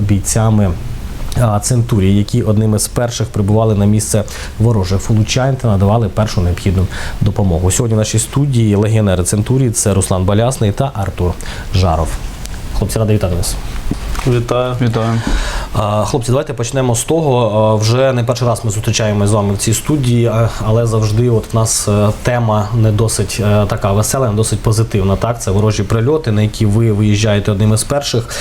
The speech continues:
Speaker 1: А, хочеться почати з чого? Які завдання ви виконували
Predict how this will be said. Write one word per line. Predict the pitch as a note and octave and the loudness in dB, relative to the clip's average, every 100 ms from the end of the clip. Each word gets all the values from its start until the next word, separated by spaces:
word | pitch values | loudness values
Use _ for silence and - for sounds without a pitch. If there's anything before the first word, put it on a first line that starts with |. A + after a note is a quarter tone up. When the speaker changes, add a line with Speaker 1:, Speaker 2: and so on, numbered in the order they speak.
| - - - - | -4 -4 -4 -2
Speaker 1:
А, | G#2+ G#2+ G#2+ A2+ A2 - | -2 0 0 0 -2 -2
хочеться | D3+ C#3+ A#2+ - - A#2 B2 - - - - | -4 -2 -4 -4 -8 -8 -6 -6 -6 -4 -4
почати | C#3 - A2 A#2+ | -2 -2 -2 -2
з | |
чого? | - B2+ F#2+ F#2+ | -2 -2 -2 0
Які | A2 C#3 | 0 0
завдання | C#3+ C3 B2+ A2 G2 F#2+ | -2 -2 -2 -4 -4 -4
ви | G2+ | -4
виконували | - C3 A#2 G2+ G2+ | -2 0 2 2 0